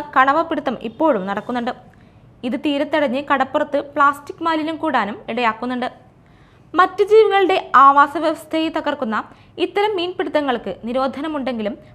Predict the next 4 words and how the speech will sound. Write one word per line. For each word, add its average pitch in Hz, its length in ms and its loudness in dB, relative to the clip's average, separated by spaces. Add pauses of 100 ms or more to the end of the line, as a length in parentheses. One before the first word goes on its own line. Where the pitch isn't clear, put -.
(120)
പരിശോധനകളൊന്നും 302 960 -2
നടക്കാറില്ല. 233 580 -4 (1300)
ഒലീവ് 285 260 0 (200)
റിഡ്ലി 254 320 -2